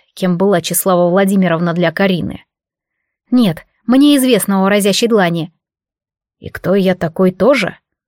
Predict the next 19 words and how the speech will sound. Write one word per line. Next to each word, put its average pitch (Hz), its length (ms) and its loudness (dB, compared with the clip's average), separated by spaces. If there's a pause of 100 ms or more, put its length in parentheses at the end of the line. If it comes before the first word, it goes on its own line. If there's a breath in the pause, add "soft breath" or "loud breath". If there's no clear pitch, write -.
(280)
Кивнула, 240 580 0
не 208 140 0
отводя 202 440 -2
от 233 80 -4
собеседника 214 600 -2
взгляда. 180 520 -2 (680)
Он 277 200 0
не 269 80 2
причинил 269 480 0
мне 208 200 0
зла 214 260 0
и, 185 100 0
наверное, 214 440 0
не 208 160 -2
собирается 202 500 -2
причинять 185 480 -2
его 208 160 -2
в 202 60 0
дальнейшем. 202 640 -2